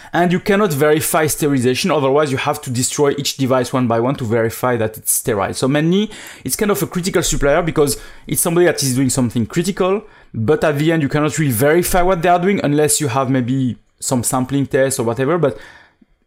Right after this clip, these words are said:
then you have to rely on their process, their validation, and everything. And then the notified body wants also to see that this critical supplier is doing correctly his job, so it's, uh, it's really important.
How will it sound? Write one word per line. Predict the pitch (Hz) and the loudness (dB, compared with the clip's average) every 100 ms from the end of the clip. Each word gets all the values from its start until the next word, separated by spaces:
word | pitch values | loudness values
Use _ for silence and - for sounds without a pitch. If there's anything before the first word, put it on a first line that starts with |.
| _ | _
then | - 170 185 | -2 0 2
you | |
have | 170 170 190 - | 0 0 -2 0
to | 170 170 | 2 2
rely | 147 147 156 156 156 | 2 2 4 4 4
on | 143 127 | 2 2
their | 127 131 | 0 0
process, | 143 139 156 139 | -2 0 0 0
their | 131 | 0
validation, | 123 127 110 113 143 127 | 0 -2 -2 -2 -2 -2
and | - | 0
everything. | 107 104 113 104 - - - | -2 -4 -8 -14 -16 -20 -6
And | 139 156 | -2 0
then | 226 | 2
the | 175 | 2
notified | 156 - 139 | 0 -2 0
body | 160 202 | 0 0
wants | 175 160 | -2 -2
also | 170 - | -2 -2
to | 226 131 | -4 -4
see | - - 240 | -4 -2 -2
that | 196 113 113 | -2 -2 -2
this | - | -6
critical | - 135 127 135 | -6 -6 -2 -2
supplier | - 120 117 135 | -2 -2 0 0
is | 127 | -2
doing | 107 113 107 | 0 0 0
correctly | 120 113 110 113 | 0 -2 -2 -4
his | 107 107 | -4 -2
job, | 120 104 | -2 -2
so | - 95 | -4 -4
it's, | 95 - | -4 -6
uh, | |
it's | 98 - | -6 -4
really | 117 | -4
important. | 107 98 104 | -4 -8 -12